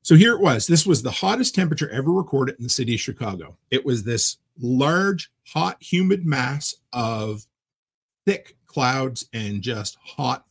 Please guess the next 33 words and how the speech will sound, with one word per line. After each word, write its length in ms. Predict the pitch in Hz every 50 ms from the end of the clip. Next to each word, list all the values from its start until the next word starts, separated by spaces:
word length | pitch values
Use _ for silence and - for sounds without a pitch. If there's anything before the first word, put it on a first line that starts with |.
| _
friggin' 320 | - 139 120 110 117 104 -
temperatures. 640 | - 120 110 120 117 - - - - - - - - _ _ _ _ _ _ _ _
And 100 | 139 135
it 140 | 127 - 135
just 320 | - 151 139 131 - -
parked 320 | - - 214 214 208 - -
itself 380 | - - - - 82 - -
for 100 | - -
five 460 | - - - - 156 147 147 143 139 135
days 260 | 147 139 123 120 113
over 160 | 117 101 101
the 80 | 107 107
city 280 | - - 113 104 101
of 60 | 92
Chicago. 560 | - - 104 - - 107 95 90 73 65 64 - _ _ _ _ _ _ _ _ _ _ _ _
Now, 120 | - 139 139
here's 240 | 143 190 240 233 -
the 80 | 170
thing. 380 | 151 - 233 190 127 113 - - -
Normally, 560 | 143 147 180 233 285 277 226 151 117 104 117
when 200 | 131 135 135 135
you 80 | 135 127
get 180 | 117 123 -
hot 400 | - - - - 170 170 170 - - -
and 160 | 131 120 98
humid 340 | - 208 240 226 175 127 -
like 240 | 98 87 98 -
that, 300 | - 95 82 92 - - _ _ _ _ _ _ _ _ _
I, 80 | 117 - _ -
I 60 | 123
saw 280 | 120 - - 156 139 135
this 260 | 120 127 123 113 -
quote 380 | - - - 165 143 131 -